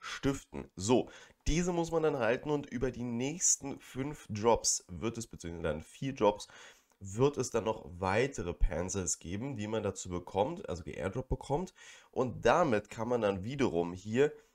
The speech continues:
diesen Tisch craften. Ist das Ganze jetzt wirklich das Ganze wert? Weiß ich jetzt ehrlich gesagt nicht so wirklich. Ich bin auf jeden Fall aber trotzdem gespannt, wie das Ganze aussehen wird. Für Leute, die natürlich hier allgemein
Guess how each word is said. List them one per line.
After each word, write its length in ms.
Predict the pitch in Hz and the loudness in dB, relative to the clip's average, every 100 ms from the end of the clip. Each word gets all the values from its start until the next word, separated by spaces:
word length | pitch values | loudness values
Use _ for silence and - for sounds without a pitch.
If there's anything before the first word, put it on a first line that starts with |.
| _ _ | _ _
diesen 420 | - 117 117 123 - - | -6 -4 -4 -4 -6 -8
Tisch 420 | - 156 156 - - | -6 -4 -2 -4 -4
craften. 600 | - 82 73 - - - - - _ _ 101 | -2 0 0 -6 -14 -18 -20 -20 _ _ -4
Ist 280 | 110 - | -4 0
das 200 | 135 131 | 0 2
Ganze 260 | 127 123 135 | -2 -2 -4
jetzt 160 | 113 107 | -6 -4
wirklich 380 | 123 120 120 | -4 -6 -8
das 200 | - 104 | -4 -2
Ganze 460 | - 101 120 87 65 | -2 -4 -6 -8 -6
wert? 400 | 104 226 247 - _ _ _ - | -4 -4 -8 -12 _ _ _ -10
Weiß 240 | - - | -8 -8
ich 100 | 151 | -8
jetzt 180 | 147 - | -10 -6
ehrlich 280 | 92 127 - | -4 -4 -4
gesagt 260 | - 101 | -2 -2
nicht 140 | 101 117 | -2 -6
so 200 | 90 85 | -6 -2
wirklich. 460 | 127 139 135 131 - - _ _ _ | -2 0 0 0 -10 -20 _ _ _
Ich 120 | 107 | -8
bin 140 | - 120 | -2 0
auf 160 | 117 | 0
jeden 160 | 110 120 | -2 -4
Fall 160 | 110 101 | 0 2
aber 180 | 98 | 2
trotzdem 420 | - 110 - 107 92 | 0 -6 -6 -8 -10
gespannt, 420 | 98 - 98 - | -8 -4 -4 -4
wie 60 | |
das 220 | 101 98 - | -4 -4 -4
Ganze 440 | 98 - 95 - - _ | -4 -2 -2 -2 -8 _
aussehen 600 | - 104 113 - 110 95 | 0 2 2 0 -6 -2
wird. 160 | 127 143 | -4 -4
Für 120 | 110 | 0
Leute, 320 | 101 120 123 | 2 2 0
die 140 | 110 127 | -8 -4
natürlich 480 | 127 127 113 113 | -4 -4 -4 -4
hier 340 | - 117 123 - | -4 0 2 4
allgemein 800 | 90 110 101 95 107 120 123 | 4 4 2 0 0 2 -2